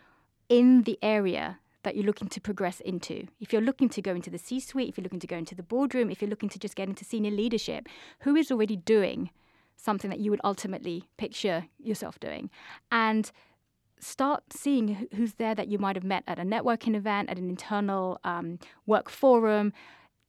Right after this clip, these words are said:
Ask these folks, pick, pick a few of them, and just say, "I'd love to find out a little bit about your role," and, but find a connection point. Don't just sort of, you know, approach them. So it's worth their while as well.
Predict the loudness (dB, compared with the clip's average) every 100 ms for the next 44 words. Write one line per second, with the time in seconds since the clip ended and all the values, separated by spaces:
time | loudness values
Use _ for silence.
0 | -6 2 2 0 -4 -4 -2 0 0 -2
1 | -16 _ -6 -6 -4 -2 2 4 2 0
2 | -6 -8 _ _ _ _ -4 0 0 -2
3 | -2 0 2 2 0 -4 0 0 0 0
4 | 0 -2 -2 -2 2 2 4 2 0 0
5 | -4 4 8 8 6 0 2 2 2 -6
6 | -4 -6 -2 -2 0 -4 -4 -6 -4 -4
7 | -2 -4 -2 -6 -6 -6 -8 -8 -10 -8
8 | 0 0 2 0 0 0 0 0 2 0
9 | -2